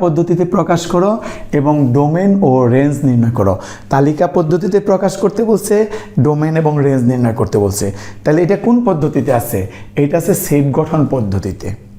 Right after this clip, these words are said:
কি আছে? আর একটা অন্যয় দেওয়া আছে, যেটা বর্ণিত হলো এক্স এবং ওয়াই দিয়ে। এখন এক্সের পরিচয় কি, ওয়াইয়ের পরিচয় কি? এক্স from এ, এক্স আছে এতে, এক্স belongs to এ, ওয়াই belongs to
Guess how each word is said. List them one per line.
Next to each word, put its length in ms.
কি 80
আছে? 200
আর 100
একটা 180
অন্যয় 340
দেওয়া 200
আছে, 180
যেটা 260
বর্ণিত 320
হলো 160
এক্স 140
এবং 120
ওয়াই 180
দিয়ে। 160
এখন 220
এক্সের 300
পরিচয় 360
কি, 160
ওয়াইয়ের 300
পরিচয় 380
কি? 100
এক্স 180
from 240
এ, 40
এক্স 160
আছে 200
এতে, 200
এক্স 140
belongs 300
to 80
এ, 20
ওয়াই 180
belongs 340
to 80